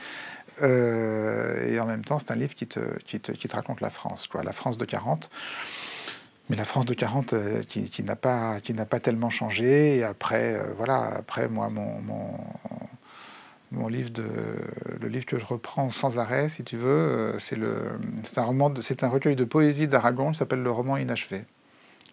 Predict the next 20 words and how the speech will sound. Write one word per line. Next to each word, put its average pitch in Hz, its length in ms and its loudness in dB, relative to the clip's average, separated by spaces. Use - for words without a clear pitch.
qui - 120 -4
est, 117 100 0
qui 120 160 -2
est - 20 0
mon, 117 300 -2
qui - 120 -8
est 120 40 -4
mon 113 180 -2
recueil, 113 440 0
euh, 113 460 -2
qui - 80 -6
est 113 60 -6
mon 113 120 -4
recueil 117 360 -2
de, 110 420 -4
de 117 140 -4
chevet, 107 480 -4
parce - 160 -12
que - 100 -8
je, - 120 -8